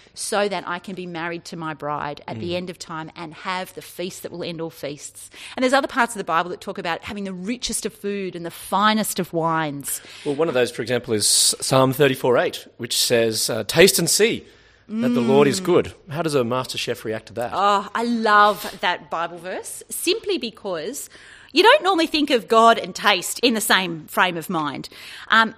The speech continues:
Speaker 1: but the word taste, when you think about what do you do when you taste, you take something in,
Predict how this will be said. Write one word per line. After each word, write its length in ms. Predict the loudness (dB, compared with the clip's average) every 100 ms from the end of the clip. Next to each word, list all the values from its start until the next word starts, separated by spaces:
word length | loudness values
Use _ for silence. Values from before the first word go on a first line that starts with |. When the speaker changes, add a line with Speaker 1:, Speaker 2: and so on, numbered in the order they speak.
| 6
Speaker 1:
but 200 | 8 8 4
the 80 |
word 360 | 0 2 2 2
taste, 400 | 0 0 0 -2
when 100 | -4
you 60 | -4
think 220 | -2 -4
about 280 | -2 -2 -2
what 160 | -4 -4
do 100 | -4
you 80 | -4
do 140 | -4
when 120 | -6
you 80 | -6
taste, 600 | -8 -6 -6 -8 -14 -14 _ -18 -8
you 100 | -6
take 340 | 0 2 2
something 460 | 2 0 2 -2 -4
in, 380 | -6 -4 -2